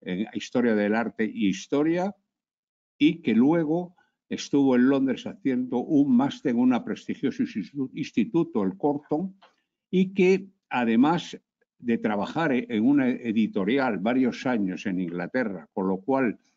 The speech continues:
tiene también esa experiencia que aquí nos hemos referido mucho a otras experiencias artísticas. En este caso es la producción de libros. El otro día salió en la,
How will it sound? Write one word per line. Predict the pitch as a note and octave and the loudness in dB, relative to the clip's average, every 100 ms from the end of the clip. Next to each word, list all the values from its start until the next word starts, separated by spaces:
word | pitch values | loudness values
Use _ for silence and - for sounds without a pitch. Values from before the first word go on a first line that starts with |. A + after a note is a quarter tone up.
| _ _ _ - | _ _ _ 0
tiene | C#3+ D3+ | 2 2
también | C#3+ C3 D3 | 2 2 4
esa | C3 B2 | 2 -2
experiencia | - - G#2+ C3 B2+ - G2+ | -6 -2 2 4 2 0 -4
que | - | -2
aquí | G2+ _ D3+ D3 | -8 _ 4 6
nos | B2+ - | 4 2
hemos | C#3 C#3+ A#2 | 2 2 2
referido | A2 - G2+ C3 A#2+ G#2+ | -4 -4 2 4 4 6
mucho | C#3 D3+ D3 G2 D#2 C#2+ _ _ _ | 6 4 2 -10 -12 -18 _ _ _
a | G#2+ | -6
otras | A#2 A#2+ - | -4 -6 -8
experiencias | G#2+ - A2 B2 - B2 | -8 0 2 2 2 -6
artísticas. | G2 F2 G3+ F#3 - E2 F2+ | -8 -4 -4 -4 -6 -12 -12
En | F#2 G#2+ | -8 -8
este | - G#2+ | -8 -8
caso | B2 B2 A#2 | -8 -6 -6
es | |
la | A2 G#2 | -4 -4
producción | - G2 F2+ - C#3 C#3+ A#2 E2+ _ _ _ _ _ | -4 -4 -4 0 2 2 2 -2 _ _ _ _ _
de | A2+ G#2+ | 0 4
libros. | B2 F3+ A#2 D#2+ - - - _ _ _ _ _ _ | 4 2 -2 -8 -14 -18 -20 _ _ _ _ _ _
El | F#2+ | -6
otro | G#2 A2+ | 0 2
día | A#2+ | 2
salió | A#2+ A2 G#2 A#2+ B2 | 0 0 2 4 2
en | G#2+ | 0
la, | G2 F#2 E2 | -2 -4 -6